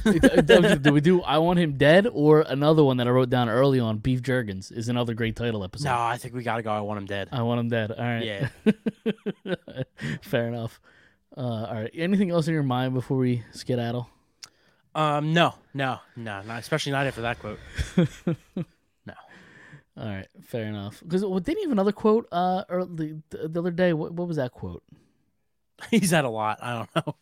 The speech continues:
Speaker 2: <laughs>
Speaker 1: He had, he had another, he had another fucking smart ass quote, and I forget. So, all right, we can get out of here. I'm tired. Um,
Speaker 2: Yes. Yes.
Speaker 1: <laughs>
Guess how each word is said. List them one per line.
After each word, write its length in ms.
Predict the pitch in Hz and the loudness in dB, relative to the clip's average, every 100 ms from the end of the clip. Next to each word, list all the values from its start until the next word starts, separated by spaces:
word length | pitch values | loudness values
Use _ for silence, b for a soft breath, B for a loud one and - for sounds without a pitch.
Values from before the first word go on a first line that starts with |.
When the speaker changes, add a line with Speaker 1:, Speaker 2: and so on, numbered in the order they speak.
| - | -18
Speaker 2:
<laughs> 120 | - 139 | -14 0
Speaker 1:
He 80 | 170 | 2
had, 120 | 175 | 4
he 60 | 185 | 2
had 80 | 202 | 2
another, 200 | 147 139 | 0 0
he 80 | 175 | 0
had 120 | 185 | 0
another 260 | 127 120 | -2 -4
fucking 360 | 107 104 - 95 | -6 -10 -10 -14
smart 360 | - - 101 98 | -14 -10 -8 -8
ass 160 | 95 | -10
quote, 260 | - 110 98 | -10 -10 -10
and 80 | - | -10
I 40 | 101 | -14
forget. 360 | 95 92 92 - b b b b _ | -14 -14 -14 -16 b b b b _
So, 160 | - | -8
all 180 | 101 98 - _ | -8 -8 -12 _
right, 300 | - 107 98 - | -8 -8 -8 -6
we 100 | 156 | -8
can 160 | 147 | -6
get 140 | 135 117 | -4 -2
out 160 | 104 | -2
of 60 | 104 | -6
here. 280 | 117 113 113 b b b b b b b b _ | -6 -8 -10 b b b b b b b b _
I'm 140 | 151 143 | -6 -4
tired. 500 | 127 113 117 117 117 B B B | -2 0 0 -2 -6 B B B
Um, 240 | - 110 107 | -10 -6 -4
Speaker 2:
Yes. 380 | 107 110 120 127 _ - | -2 -4 -8 -12 _ -20
Yes. 340 | 78 - - _ | -18 -18 -20 _
Speaker 1:
<laughs> 100 | - | -10